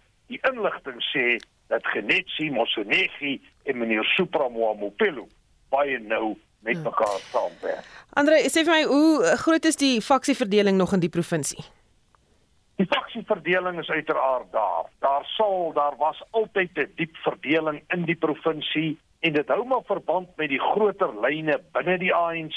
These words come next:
Speaker 1: C, naamlik die, eh, R E T groep wat ek dink hier verteenwoordig word deur veral meneer Mohamopelo,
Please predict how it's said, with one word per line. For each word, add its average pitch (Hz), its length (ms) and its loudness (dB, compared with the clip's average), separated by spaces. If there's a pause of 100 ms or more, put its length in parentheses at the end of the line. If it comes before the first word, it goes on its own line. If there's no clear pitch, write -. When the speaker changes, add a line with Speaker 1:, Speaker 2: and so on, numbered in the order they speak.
Speaker 1:
C, 180 340 0 (320)
naamlik 139 640 -2 (140)
die, 120 360 -2
eh, 104 300 2 (280)
R 165 200 -2
E 139 200 -6 (140)
T 185 200 0
groep - 380 -4 (340)
wat 123 160 -2
ek 95 160 -12
dink 185 220 -2
hier 165 340 -2
verteenwoordig 135 840 -2
word 135 260 0
deur 117 180 -2
veral 202 460 -2
meneer 180 340 -2
Mohamopelo, 165 840 0